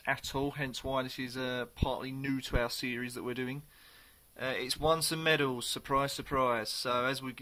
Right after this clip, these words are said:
as we know, some of these medals aren't particularly good. Um, we generally find that, you know, the beers that have won medals generally overrate themselves, and therefore they don't really produce that good.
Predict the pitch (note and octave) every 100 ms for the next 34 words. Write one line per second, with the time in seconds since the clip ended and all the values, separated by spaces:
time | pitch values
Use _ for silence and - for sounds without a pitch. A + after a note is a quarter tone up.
0 | C3+ C#3+ C#3+ C#3 C3 C3 B2 B2 - C3+
1 | C3 B2+ C3 B2+ B2+ B2+ - - C#3 C3
2 | A#2+ A2 A2+ - B2+ B2 A2+ - E3+ E3+
3 | - - - - - - - C3 B2+ B2+
4 | B2+ C3 C3 C#3 C3 B2 B2 - C3 A#2+
5 | A#2+ - - - - C3+ C3 B2 B2 A#2+
6 | - C#3 C3 B2+ - - A#2 B2+ B2+ B2+
7 | B2+ A#2+ A#2+ - - - - D3+ C#3+ C3
8 | B2+ A#2+ A#2+ B2 A#2+ - B2 A#2+ B2 A#2+
9 | A#2+ - - - - - - - - -
10 | A#2 A#2+ A#2+ B2 - B2 A#2 A2+ - _
11 | - C3 A#2+ A#2 G2+ A#2+ A#2+ - - B2
12 | A#2+ A#2 - - C3 A#2